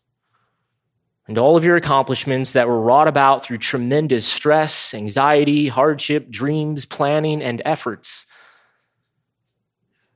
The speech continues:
will not matter. Your life will be over, and the places which you inhabited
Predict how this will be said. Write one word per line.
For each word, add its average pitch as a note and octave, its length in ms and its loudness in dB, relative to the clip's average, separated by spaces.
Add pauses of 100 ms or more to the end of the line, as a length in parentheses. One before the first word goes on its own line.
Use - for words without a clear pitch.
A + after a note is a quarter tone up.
(160)
will A#2 160 -4
not A2+ 160 -4
matter. F2+ 400 -12 (2500)
Your A#2 160 2
life F#3+ 240 4
will G3+ 60 2
be E3 180 4
over, B2 320 4
and B2 160 -2
the A#2+ 60 0
places D3 760 0
which A#2+ 200 -2
you D3 240 0
inhabited B2 680 -2